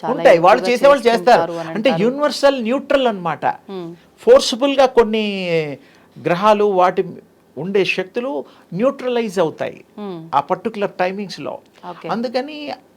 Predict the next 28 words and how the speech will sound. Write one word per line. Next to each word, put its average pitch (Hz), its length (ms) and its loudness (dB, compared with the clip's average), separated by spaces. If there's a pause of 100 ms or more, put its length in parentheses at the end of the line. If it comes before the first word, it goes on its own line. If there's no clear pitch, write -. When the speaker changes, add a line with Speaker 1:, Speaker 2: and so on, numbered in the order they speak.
Speaker 2:
ఈ 185 60 2
ప్రయోగాలు 214 540 2
కూడా 208 300 0
చే-, 180 100 0
కొంతమంది 185 440 0
చేస్తూ 185 220 0
ఉంటారు. 127 500 -12
Speaker 1:
మ్మ్, 214 200 -10 (140)
మ్మ్. 180 240 -12
Speaker 2:
ఆ 170 120 6
ప్రయోగం, 165 400 0
ఈ 214 160 -4
ప్రయోగం, 165 400 -4
పాపం 147 360 0
వాళ్ళ, 135 200 -6
వాళ్ళ 135 300 -4 (320)
ఇష్టానికి 165 960 -6
ఏదో 190 180 2
Speaker 1:
మ్మ్. 247 100 2
Speaker 2:
ప్రయోగాలు 185 380 2
మొత్తానికి. 160 580 -8 (220)
Speaker 1:
ఆ. 170 160 -10 (360)
Speaker 2:
మంచి 196 280 0
ప్రయోగాలు 254 500 8
ఉంటాయి, 269 300 6
చెడు 247 200 8
ప్రయోగాలు 208 560 6
ఉంటాయి. 139 320 -2